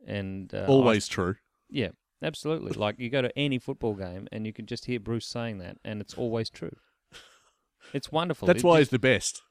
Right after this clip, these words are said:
Speaker 1: It, it is. That is exactly why he's the best, 'cause it's timeless, some of his commentary.
Speaker 2: <laughs>
Speaker 1: Uh, anyway.
Speaker 2: Hawthorn, you just get the feeling Hawthorn need to win here.
Speaker 1: <laughs> Uh,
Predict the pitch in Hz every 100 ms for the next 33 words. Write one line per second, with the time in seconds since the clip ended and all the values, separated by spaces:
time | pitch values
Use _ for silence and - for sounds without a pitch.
0 | - 220 214 254 165 92 - 156 156 139
1 | 139 131 180 160 156 143 131 123 127 113
2 | 117 117 95 - 127 135 - - 165 185
3 | 160 95 - 127 117 113 - 127 123 113
4 | - - 233 - 202 - 170 170 139 _
5 | _ _ _ - - 170 165 165 - _
6 | _ _ _ - 202 226 233 240 190 214
7 | - 302 269 - 196 156 175 165 156 143
8 | 139 135 110 107 127 113 104 85 90 -
9 | 679 640 605 679 587 - - - - -
10 | 123 - _ _ _ _ _ - _ _
11 | - - 120